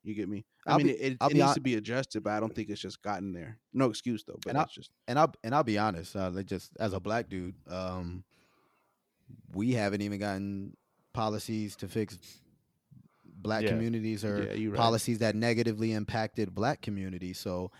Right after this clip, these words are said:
Speaker 2: I feel, uh, eh, I don't, you know, I, y-, I, you know, it's, <sighs> it's,
Speaker 3: I mean,
Speaker 2: I,
Speaker 3: d-,
Speaker 2: I,
Speaker 3: like,
Speaker 2: it's, it's
Speaker 3: just
Speaker 2: tough,
Speaker 3: with that
Speaker 2: man. It's
Speaker 3: standpoint,
Speaker 2: tough.
Speaker 3: um, even just, I guess, is it cisgender would be the right way to say it? Like, just if you're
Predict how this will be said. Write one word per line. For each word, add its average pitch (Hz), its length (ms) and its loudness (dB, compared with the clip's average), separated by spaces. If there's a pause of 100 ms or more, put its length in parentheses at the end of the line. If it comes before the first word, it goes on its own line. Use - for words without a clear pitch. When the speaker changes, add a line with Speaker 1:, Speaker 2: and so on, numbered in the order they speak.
(300)
Speaker 2:
I 98 160 0
feel, 101 600 -2 (220)
uh, 87 220 -4 (260)
eh, 98 180 -8 (480)
I 101 60 -8
don't, 101 160 -4 (360)
you 113 100 -6
know, 107 100 -2
I, 101 140 -2 (100)
y-, 127 200 -4 (120)
I, 110 220 -2
you 120 120 -2
know, 113 180 2
it's, 107 340 -4 (1200)
<sighs> - 720 -16
it's, 104 320 -4
Speaker 3:
I 98 60 -4
mean, 110 200 0
Speaker 2:
I, 104 100 2
Speaker 3:
d-, 95 160 -4
Speaker 2:
I, 101 160 -2
Speaker 3:
like, 107 220 0
Speaker 2:
it's, 104 120 -10
it's 110 60 -2 (120)
Speaker 3:
just - 100 -8
Speaker 2:
tough, 143 120 6
Speaker 3:
with 120 80 2
that 107 120 2 (160)
Speaker 2:
man. 113 140 0
It's 110 100 -8
Speaker 3:
standpoint, 110 160 -2
Speaker 2:
tough. 101 280 -2
Speaker 3:
um, 90 240 -12 (340)
even 98 300 -2
just, 90 300 -6 (100)
I 80 100 -8
guess, 87 380 -12 (1080)
is 92 120 -10
it - 100 -12
cisgender 123 920 -2
would 107 120 -6
be 113 120 0
the 110 120 2
right 113 180 2
way 117 100 -2
to 113 100 0
say 113 260 0
it? 113 120 -2
Like, 90 160 -4
just 90 240 -8
if 87 180 -4
you're 85 260 -2